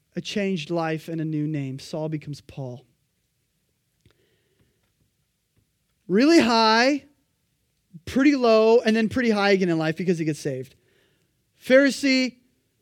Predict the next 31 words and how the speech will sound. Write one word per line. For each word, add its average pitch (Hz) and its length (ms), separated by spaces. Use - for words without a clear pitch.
knocked 240 260
off 247 100
his 240 120
horse 208 220
by 190 340
the 180 200
God 170 240
of 170 100
the 180 60
universe, 135 560
and 277 160
then 208 120
gets 170 220
saved 143 420
by 143 160
the 147 80
God 147 240
of 143 80
the 156 60
universe. 135 520
That's 220 160
a 349 80
pretty 262 300
ro-, 208 280
pretty 202 320
good 208 220
roller 214 260
coaster 196 380
happening 160 460
there, 170 260
right? 175 340